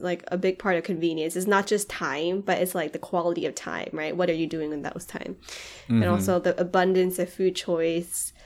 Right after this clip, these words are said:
Speaker 1: that are, you know, tasty and nutritious, like, all of those, um, like, that, that's, I guess, where we're gonna have to innovate on, um,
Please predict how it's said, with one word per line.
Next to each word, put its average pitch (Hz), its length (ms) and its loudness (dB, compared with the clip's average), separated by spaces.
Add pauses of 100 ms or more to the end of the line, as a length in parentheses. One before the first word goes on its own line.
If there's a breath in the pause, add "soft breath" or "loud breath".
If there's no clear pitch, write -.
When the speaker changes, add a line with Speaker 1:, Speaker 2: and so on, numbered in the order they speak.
(280 soft breath)
Speaker 1:
that 165 100 0
are, 156 380 -2
you 160 100 -6
know, 139 140 -6
tasty 180 500 0
and 175 100 2
nutritious, 170 880 0 (300 loud breath)
like, - 160 -4
all 175 220 4
of 170 80 0
those, 160 500 0 (480 soft breath)
um, - 460 -4 (340)
like, 180 280 -2
that, - 200 -2
that's, 180 460 0
I 175 80 0
guess, 170 320 0
where 165 580 2 (340)
we're 180 280 4
gonna 175 240 2
have 175 240 -6
to - 180 0
innovate 165 500 0
on, 170 440 -8 (300)
um, 175 380 -8